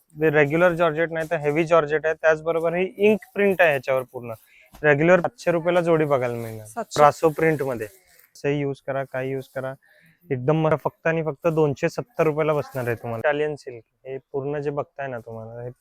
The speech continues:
Speaker 1: प्युअर इटालियन सिल्क येणार. ऑफर म्हणजे ही ऑफर आहे फक्त पाचशे रुपयाला जोडी. म्हणजे प्रयत्न केलेला आहे की all over आपण स्टोन जेवढा आहे ते देऊ शकतो. तुम्ही बघा ह्याच्या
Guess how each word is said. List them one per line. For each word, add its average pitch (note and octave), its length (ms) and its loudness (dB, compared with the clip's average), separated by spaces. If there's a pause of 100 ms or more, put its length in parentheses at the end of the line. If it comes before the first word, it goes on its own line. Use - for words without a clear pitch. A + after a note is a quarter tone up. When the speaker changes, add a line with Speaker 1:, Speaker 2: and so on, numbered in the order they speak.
Speaker 1:
प्युअर C#3+ 260 0
इटालियन C#3 480 -2
सिल्क C3 300 -8
येणार. A#2 200 -10 (540)
ऑफर E3+ 180 0
म्हणजे E3 340 0
ही E3 60 4
ऑफर D#3+ 360 2
आहे E3 160 2
फक्त - 280 -10 (100)
पाचशे - 320 2
रुपयाला F3 300 4
जोडी. D3+ 260 4
म्हणजे - 500 -12 (380)
प्रयत्न D#3+ 280 2 (100)
केलेला E3 280 4
आहे E3+ 100 4
की F3+ 100 0
all D#3+ 260 6
over E3 200 6
आपण D#3+ 240 -2
स्टोन D#3 360 -4
जेवढा D3+ 280 2
आहे C#3+ 220 0
ते D3+ 180 -2
देऊ C#3 220 -4
शकतो. - 340 -10
तुम्ही C#3+ 300 -8
बघा C#3 200 0
ह्याच्या C#3+ 220 0